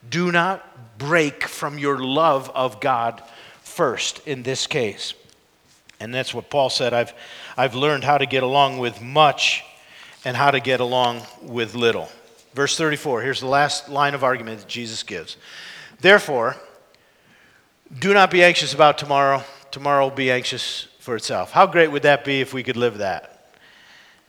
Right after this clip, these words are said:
Tomorrow's gonna be full of its own problems. Today has its own problems. Let's think about today.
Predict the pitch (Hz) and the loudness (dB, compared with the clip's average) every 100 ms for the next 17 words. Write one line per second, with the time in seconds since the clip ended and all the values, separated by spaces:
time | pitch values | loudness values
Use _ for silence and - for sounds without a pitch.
0 | _ - 165 214 233 180 208 202 175 190 | _ -2 6 8 8 6 4 4 2 4
1 | 190 180 - - - _ _ - 175 180 | 4 2 -4 -16 -20 _ _ 0 4 4
2 | 165 170 170 170 165 165 147 143 143 139 | 4 2 2 2 2 4 4 4 0 -6
3 | 127 - - - - 156 185 165 156 135 | -6 -10 -10 -6 4 8 8 8 6 2
4 | - 139 131 120 131 123 117 117 - - | -4 -4 -4 -2 2 2 0 -8 -14 -18
5 | - - 143 139 151 135 - 110 - 110 | -20 -4 -2 0 -2 -4 0 0 0 -4
6 | 104 76 | -4 -4